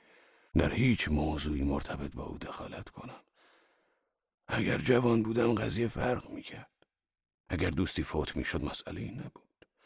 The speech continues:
من تا آخر پیش می‌رفتم. ممکن است فکر کنید این خلاف عواطف انسانی است، اما من به عاقبت ناخوش آن فکر می‌کنم. فهمیدم با دلایلی که برای خودش دارد، قصد شرکت در مراسم را ندارد.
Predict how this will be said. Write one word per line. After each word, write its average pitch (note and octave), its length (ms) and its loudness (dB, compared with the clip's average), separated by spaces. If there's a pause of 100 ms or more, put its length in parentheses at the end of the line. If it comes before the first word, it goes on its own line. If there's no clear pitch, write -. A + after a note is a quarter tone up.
(400)
من D2 160 2
تا E2 200 8
آخر E2 260 4
پیش - 320 0
می‌رفتم. - 580 -12 (960)
ممکن D2 360 0
است D2 220 2
فکر D2 260 0
کنید D#2 280 0
این D2+ 120 0
خلاف - 400 -2
عواطف E2+ 480 -2
انسانی - 480 -6
است، - 220 -14
اما D#2+ 200 -4
من - 260 -4 (420)
به - 80 2
عاقبت D#2 580 0
ناخوش D2 560 0
آن - 180 -2
فکر - 380 -8
می‌کنم. - 420 -6 (2000)
فهمیدم A#2+ 440 6
با A#2+ 100 10
دلایلی G#2 400 8
که G2+ 120 0
برای F2+ 220 6
خودش E2 360 2
دارد، F2 340 2
قصد - 320 -4
شرکت E2 460 -2
در D2 180 -2
مراسم D2 560 -4
را C2 140 -6
ندارد. - 880 -12